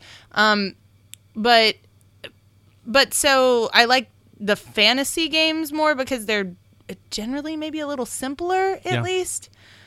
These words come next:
Speaker 1: Um, it, maybe if they're not simpler, they're, th-, they, <laughs> there's at least less technobabble in them, and it turns into fantasy babble,
Speaker 2: Well, at
Speaker 1: which
Speaker 2: the,
Speaker 1: is
Speaker 2: at
Speaker 1: a
Speaker 2: the,
Speaker 1: little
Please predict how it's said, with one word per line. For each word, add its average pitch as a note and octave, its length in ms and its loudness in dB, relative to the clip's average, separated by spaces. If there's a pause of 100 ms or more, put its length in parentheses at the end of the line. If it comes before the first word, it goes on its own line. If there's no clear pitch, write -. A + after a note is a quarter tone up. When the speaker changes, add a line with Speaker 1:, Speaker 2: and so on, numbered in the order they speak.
(180)
Speaker 1:
Um, F#3+ 300 0
it, A3+ 140 2
maybe C#4+ 340 2
if C4+ 100 0
they're A3 120 0
not G3 240 2
simpler, B3 440 0
they're, E3+ 460 2 (200)
th-, F3+ 180 -6
they, F3 360 -2
<laughs> F#3 80 -12
there's G3 300 -4
at A#3 160 -2
least A#3+ 300 -2
less F3 340 0
technobabble C4+ 720 0
in C#4 100 -4
them, C#4 220 -2
and D#3+ 120 -2
it D#3 120 -8
turns E3+ 260 -6
into D#3+ 440 -6 (520)
fantasy F#3+ 500 0
babble, F#3+ 360 2
Speaker 2:
Well, E3+ 100 2
at D#3+ 60 2
Speaker 1:
which - 80 -14
Speaker 2:
the, E3 60 -2
Speaker 1:
is D#3 120 -6
Speaker 2:
at D3+ 160 -6
Speaker 1:
a - 40 -10
Speaker 2:
the, E3+ 80 2
Speaker 1:
little D#3 380 -4